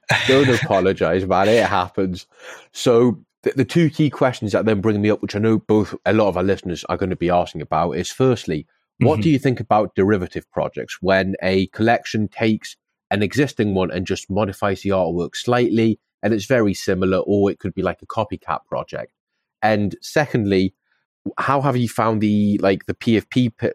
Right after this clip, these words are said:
Speaker 2: space in terms of, like, saturation? Are there any projects that have stood out to you just in terms of artwork or that you've been impressed with?
Speaker 1: Yeah. So the first thing about derivatives, I, I think, again, not a unique issue to crypto. This happens on the convention floor at comic conventions as well.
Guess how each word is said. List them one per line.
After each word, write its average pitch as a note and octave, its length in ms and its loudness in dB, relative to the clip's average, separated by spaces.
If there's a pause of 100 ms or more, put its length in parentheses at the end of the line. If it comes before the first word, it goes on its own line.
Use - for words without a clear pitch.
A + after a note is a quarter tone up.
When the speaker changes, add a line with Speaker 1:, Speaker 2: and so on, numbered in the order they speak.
(140)
Speaker 2:
space - 520 -2
in F#2+ 180 -4
terms G2+ 340 -2
of, F2+ 160 -2
like, F2+ 180 0
saturation? G2 760 -2 (100)
Are G#2 160 0
there G#2+ 120 2
any G2+ 200 0
projects F#2 420 -6
that F#2 80 -4
have F2+ 200 -2
stood G2 300 -2
out F2 260 -2
to - 100 -8
you E2 280 -4 (300)
just - 160 0
in F#2+ 80 -4
terms F#2+ 240 -2
of F2 80 -4
artwork G2 720 2
or F#2 100 0
that E2+ 160 -2
you've F2+ 140 -6
been E2 160 -4
impressed E2 420 -6
with? - 180 -10 (920)
Speaker 1:
Yeah. F#3 260 2
So D3+ 320 0
the C#3+ 140 0
first G3 220 -2
thing F#3 100 0
about E3 200 2
derivatives, C#3+ 600 0 (180)
I, B2 140 4
I B2 120 0
think, C3+ 200 0
again, A2+ 500 0
not A2 240 2
a B2+ 40 0
unique A2 420 0
issue G2+ 560 -2 (120)
to G#2 180 -6
crypto. - 360 -6 (320)
This G#2 160 -6
happens G#2 360 -2
on G#2 100 2
the G2+ 60 -4
convention G#2 540 -2
floor G#2 340 0
at G2+ 120 -4
comic G2+ 300 -4
conventions F#2+ 520 -4
as F#2 160 -8
well. G#2 300 -4